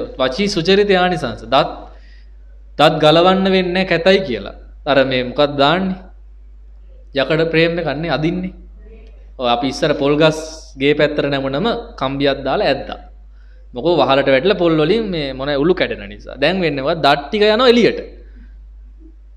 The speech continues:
මනමාලිගේ දත් එළියේ තියෙනකොට කැත නිසා දානවා අර වගේ කම්බියක්. දාලා අදිනවනේ. අදින්න වෙන්නේ ඔය වචන කියලා තිබුණා නම්. වචී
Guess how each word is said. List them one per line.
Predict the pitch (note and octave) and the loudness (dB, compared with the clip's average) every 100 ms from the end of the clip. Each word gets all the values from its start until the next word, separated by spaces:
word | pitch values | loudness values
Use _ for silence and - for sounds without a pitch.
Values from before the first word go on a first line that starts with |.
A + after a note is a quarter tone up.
| - - | -20 -8
මනමාලිගේ | C3 D3 D#3 E3 F3 G3+ | -2 2 4 4 4 6
දත් | F#3 G3 | 4 6
එළියේ | G3 G#3+ A3+ | 4 4 4
තියෙනකොට | D#3 C3+ B2+ C3 B2+ - - | 2 0 0 0 -2 -4 -2
කැත | F3 F#3+ | 0 2
නිසා | E3+ C3 A#2+ A#2+ | 0 0 -2 0
දානවා | C#3 D3+ E3+ A#3 C#4 - | 0 2 0 -2 -4 -4
අර | C#3+ | 0
වගේ | D3+ D#3+ F#3+ | 2 2 2
කම්බියක්. | D#3+ C3+ A2+ G#2+ - | 0 -2 -6 -8 -4
දාලා | C3 C#3+ A#3+ - - - - - - - - - - - - - - - - - - | 2 2 0 -4 -14 -20 -20 -20 -20 -20 -20 -20 -20 -20 -20 -20 -20 -20 -20 -12 -2
අදිනවනේ. | D#3 G3 F#3+ G2+ G#2 F3+ F#3 - | -2 0 -4 -6 -12 -8 -10 -8
අදින්න | D3+ C#3 G3 A3 F#3+ | -4 -2 0 0 2
වෙන්නේ | D#3 D3 B2+ B2+ B2 B2 | 2 0 -2 -4 -4 -6
ඔය | C#3+ C3 | -4 -2
වචන | C3 B2+ C3 | -2 -4 -10
කියලා | A#2+ G#2+ | -10 -10
තිබුණා | G#2+ A2+ B2 | -12 -18 -20
නම්. | - - - - - - | -20 -20 -20 -20 -18 -6
වචී | A#2+ - E3+ | -6 -2 -4